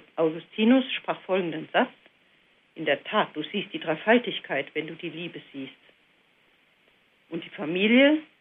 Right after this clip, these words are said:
so sagt der Papst, ist einer der Basisorte, an denen die Liebe gelebt und zu ihr erzogen wird.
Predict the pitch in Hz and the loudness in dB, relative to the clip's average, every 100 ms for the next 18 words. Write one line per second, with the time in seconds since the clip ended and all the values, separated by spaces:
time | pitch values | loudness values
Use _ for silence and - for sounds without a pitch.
0 | _ _ 220 - 220 - - - 208 202 | _ _ -8 -6 -6 -8 -10 -4 -4 -4
1 | _ _ _ _ _ 156 - - 208 247 | _ _ _ _ _ -16 -4 4 6 6
2 | 226 143 - 156 190 196 - 180 190 - | 4 -2 0 0 0 -8 -8 -4 -2 -4
3 | 185 180 _ _ _ 165 160 180 185 175 | -12 -14 _ _ _ -16 -8 -4 -2 -4
4 | 170 160 190 196 220 208 _ - 156 160 | -6 -8 -8 0 0 0 _ -4 0 4
5 | 226 233 - - - _ _ 175 175 - | 4 2 -10 -20 -20 _ _ -10 -10 -12
6 | - - 165 175 208 - - - 143 113 | -12 -10 0 0 -2 -12 -14 -10 -10 -10
7 | 160 - - | -14 -20 -20